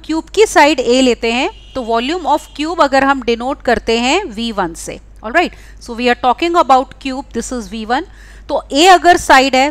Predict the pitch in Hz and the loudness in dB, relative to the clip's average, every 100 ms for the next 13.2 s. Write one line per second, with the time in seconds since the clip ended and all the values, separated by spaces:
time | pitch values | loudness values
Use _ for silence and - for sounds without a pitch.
0 | - 247 226 226 269 330 277 262 233 277 | -4 -6 -2 0 -2 -4 -4 -4 -6 -6
1 | 233 - 269 269 277 277 262 240 302 427 | -8 -4 0 0 -2 -4 -2 0 0 0
2 | - - 220 - 233 220 294 - 214 - | -8 -14 -14 -6 -6 -4 -6 -2 -4 -4
3 | - - - - - - - - 196 214 | -16 -20 -20 -20 -20 -20 -20 -16 -6 -4
4 | 233 320 320 269 226 214 - 226 277 - | -2 -2 0 0 0 0 2 2 2 -4
5 | - 202 220 220 - 185 180 - - - | -8 -4 -4 -4 -14 -10 -10 -10 -14 -20
6 | - - - - 359 370 415 480 294 349 | -20 -20 -6 -2 0 -2 0 0 2 0
7 | - 359 - 403 381 359 339 330 349 262 | 0 -4 0 0 0 0 0 2 2 2
8 | 311 277 311 - 285 233 185 165 - - | 2 0 0 0 0 2 -2 -8 -12 -16
9 | - 220 277 - - 294 320 381 359 277 | -6 0 0 0 -2 0 2 4 4 4
10 | 269 330 - - 226 269 262 294 453 - | 2 0 4 4 6 4 2 0 -2 -16
11 | - - - - - 330 330 - 339 349 | -20 -18 -12 -12 -2 -2 -2 0 4 4
12 | 392 - - - - 240 240 233 247 269 | 2 -4 -20 -20 -4 4 6 6 4 4
13 | 320 330 | 2 -2